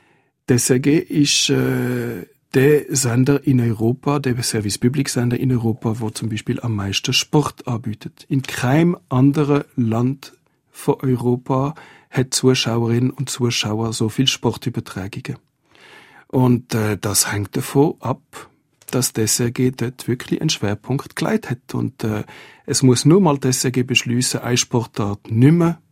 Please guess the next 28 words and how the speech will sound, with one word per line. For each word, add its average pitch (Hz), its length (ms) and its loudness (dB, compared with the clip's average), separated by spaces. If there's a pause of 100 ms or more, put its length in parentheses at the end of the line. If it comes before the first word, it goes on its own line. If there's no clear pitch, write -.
(180)
gross 135 480 2
zu - 140 -8
berichten 131 560 0
und 123 160 -2
schon 104 220 -4
gäb's - 200 -8
einen 160 80 -6
Volksaufstand. 127 720 -6
Oder 117 320 -2
einmal 127 340 4
ist 123 180 0
ja 120 100 -2
überlegt 110 520 -6
worden, 107 300 -4
zum 110 180 -6
Beispiel 113 540 -4 (580)
Musikwellen 143 600 2
zu - 80 -4
streichen. - 420 -12 (920)
Ein 110 340 2
Hort - 300 2
von - 160 -2
der 165 80 -2
Volksmusik 135 580 0
hier 113 140 -4
in - 20 -2
unserem 107 220 -2
Land. 101 400 -8